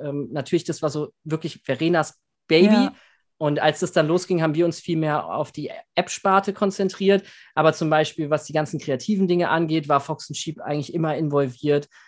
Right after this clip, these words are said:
Speaker 1: Ähm, und, ähm, wir haben auch für die Digitalwerkstätten zum Beispiel Apps entwickelt, die dort dann halt in den Kursen und auch an Schulen, die, die waren wirklich darauf abgezielt,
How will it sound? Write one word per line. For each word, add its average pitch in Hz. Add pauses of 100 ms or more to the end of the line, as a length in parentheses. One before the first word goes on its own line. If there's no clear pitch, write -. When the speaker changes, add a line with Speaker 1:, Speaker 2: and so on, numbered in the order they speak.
(280)
Speaker 1:
Ähm, 143
und, 147
ähm, 139
wir 139
haben 165
auch 151
für 175
die 160
Digitalwerkstätten 151
zum 147
Beispiel 139
Apps -
entwickelt, 143
die 139
dort 143
dann 143
halt 139
in 135
den 131
Kursen 160
und 127
auch -
an 131
Schulen, 139
die, 160
die 165
waren 160
wirklich 175
darauf 147
abgezielt, 156